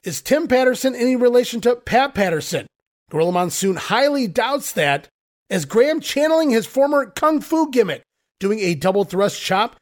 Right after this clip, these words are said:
complete with Kung Fu action grip. And the bear hug gonna score the win here for the Superstar. One minute and forty-four seconds, and then post-match, Billy Graham refusing to release the hold, having to be warned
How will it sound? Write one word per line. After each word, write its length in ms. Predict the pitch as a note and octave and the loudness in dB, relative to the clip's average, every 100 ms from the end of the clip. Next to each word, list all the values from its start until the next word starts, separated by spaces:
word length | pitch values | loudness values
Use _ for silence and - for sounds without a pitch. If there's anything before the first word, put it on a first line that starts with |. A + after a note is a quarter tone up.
| _ | _
complete 260 | - D3 G3+ | -10 -6 -4
with 140 | F3+ | -6
Kung 240 | - G#3+ G3+ | -4 -2 -2
Fu 240 | G3 F#3+ | -4 -2
action 420 | E3+ F#3+ - F3 | -2 -4 -4 -8
grip. 300 | D3 G#3+ B3+ _ _ _ _ - | 0 -2 -2 _ _ _ _ -10
And 140 | G3 | -2
the 80 | A#3 | -2
bear 340 | C#3 C4 D4 | 2 2 4
hug 220 | A3+ F3+ | 4 2
gonna 180 | C#3+ E3+ | -2 -4
score 240 | D#3 - F#3+ | -2 -2 -2
the 80 | |
win 140 | E3+ F#3 | 0 0
here 180 | F3 G3+ | 0 -2
for 120 | F#3+ | -4
the 80 | E3 | -6
Superstar. 720 | - G3 F#3 - F3+ F3 F3 _ _ _ | -4 -4 -4 -4 -2 0 -2 _ _ _
One 180 | F#3+ A3 | -2 0
minute 240 | F#3+ G#3+ | 0 0
and 100 | E3 | -4
forty-four 520 | - G3 G#3 D3 F#3 | -2 -2 0 -2 -2
seconds, 520 | E3 - A3+ A3+ F3+ F3+ | -2 0 -2 0 -4 -2
and 80 | |
then 120 | F#3 F3+ | -2 -2
post-match, 640 | - D4 - F3+ E3 - _ _ _ _ | 0 -2 -2 -2 -2 -4 _ _ _ _
Billy 220 | E3 D4 | -2 -2
Graham 260 | C#4+ A3+ C4+ | 2 2 2
refusing 480 | G#3+ - B3 D4 E4 | -2 -4 -4 -2 -2
to 100 | B3+ | 0
release 340 | A3+ A#3 B3+ | 0 -2 -4
the 120 | - | -2
hold, 280 | F3 A#3+ A3 | 2 2 2
having 240 | C#3+ A#3+ C4 | -2 -2 -2
to 80 | |
be 120 | C4+ G#3+ | -2 0
warned 360 | G3 B3 G#3+ | 0 0 -2